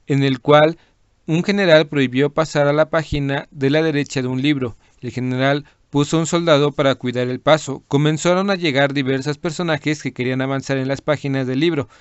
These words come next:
pero el soldado no les permitía el paso. De repente llegaron unos niños y lanzaron una pelota. Entonces los niños le preguntaron al soldado que si les podía pasar su pelota.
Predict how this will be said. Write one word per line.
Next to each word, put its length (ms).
pero 240
el 80
soldado 500
no 200
les 160
permitía 400
el 80
paso. 400
De 80
repente 480
llegaron 400
unos 240
niños 400
y 40
lanzaron 540
una 260
pelota. 420
Entonces 640
los 120
niños 360
le 80
preguntaron 600
al 120
soldado 420
que 100
si 100
les 160
podía 320
pasar 300
su 160
pelota. 400